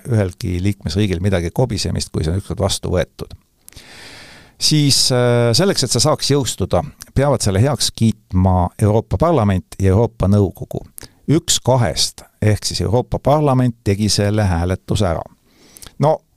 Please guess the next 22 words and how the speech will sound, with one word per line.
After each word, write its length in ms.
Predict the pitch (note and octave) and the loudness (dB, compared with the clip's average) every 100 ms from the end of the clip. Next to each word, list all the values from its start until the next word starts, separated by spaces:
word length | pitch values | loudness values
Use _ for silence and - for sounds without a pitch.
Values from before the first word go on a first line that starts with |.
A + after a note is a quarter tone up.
| - | -4
ausalt 400 | A#2+ B2+ G#2+ - | 0 0 0 0
öelda, 300 | A#2+ A2+ G2 F#2+ | 0 2 2 0
eks 220 | B2 - | 0 -2
need 100 | F#2 | 0
hääled 360 | G#2+ A2+ G2+ F2+ | 2 2 2 0
olid 200 | F2 F2+ | 0 0
ilmselt 340 | G#2+ E2+ - | 0 0 -2
varem 260 | G#2+ G#2 F#2 | -2 0 0
koos, 300 | C3 A2+ - - | 2 2 0 -2
sest 200 | - - | -4 -2
ega 200 | G2+ F#2 | -2 -2
teda 160 | F#2 F#2 | -2 0
muidu 300 | G2+ G#2 F2+ | 2 2 0
ei 80 | |
oleks, 460 | F2+ F2 - - - | 0 -2 -4 -4 0
äh, 300 | F2+ F2+ F2+ F2+ | 0 2 2 2
päevakorda 560 | A2 G2+ F2 E2+ D#2+ F2 | 0 0 0 -2 -2 0
tõenäoliselt 460 | A2+ G2 E2+ E2 - | 2 2 -2 -6 -2
pandud, 380 | A#2 A2+ F#2+ D#2+ | 0 0 -2 -4
sest, 680 | - F#2 F2+ - - - G#2 | -2 0 0 -2 -4 -4 -2
äh, 220 | F#2 G2+ | 0 0
no, 380 | B2 C3+ F#3 - | 0 0 0 -4